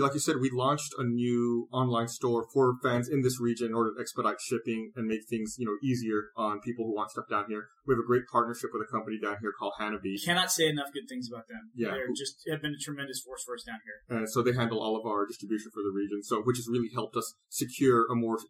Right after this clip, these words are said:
Speaker 1: stable path to get stuff out to, uh, to fans, to people who wanna buy stuff.
Speaker 2: They also help us with all of our events here.
Speaker 1: Yeah, and they're the ones who organized all of our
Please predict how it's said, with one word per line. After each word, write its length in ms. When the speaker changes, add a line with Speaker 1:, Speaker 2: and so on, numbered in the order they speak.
Speaker 1:
stable 760
path 220
to 60
get 180
stuff 220
out 200
to, 100
uh, 240
to 140
fans, 340
to 80
people 160
who 60
wanna 180
buy 180
stuff. 300
Speaker 2:
They 80
also 180
help 160
us 100
with 80
all 140
of 60
our 160
events 260
here. 180
Speaker 1:
Yeah, 200
and 160
they're 120
the 80
ones 200
who 120
organized 520
all 160
of 40
our 120